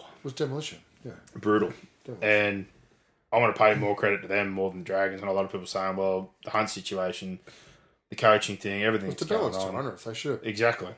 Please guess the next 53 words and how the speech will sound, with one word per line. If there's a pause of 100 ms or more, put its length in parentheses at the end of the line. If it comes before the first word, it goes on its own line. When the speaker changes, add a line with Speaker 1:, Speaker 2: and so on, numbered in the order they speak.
(140)
Speaker 1:
stood
up. (200)
Speaker 2:
And
Speaker 1:
At
Speaker 2:
they,
Speaker 1:
Wollongong. (140)
Speaker 2:
they
were
in
there
for (220)
twenty,
twenty-five
or
so
minutes
in
the
arm
wrestle,
but
Speaker 1:
Yeah. (680)
Speaker 2:
it's
not
the
same
Warriors
in
years
gone
by.
They're
not
patchy.
They
don't
leave
games. (560)
They're
there. (880)
They're
committed
physically. (140)
They're
very,
very
good
defensively,
but
their
attack
is
outstanding.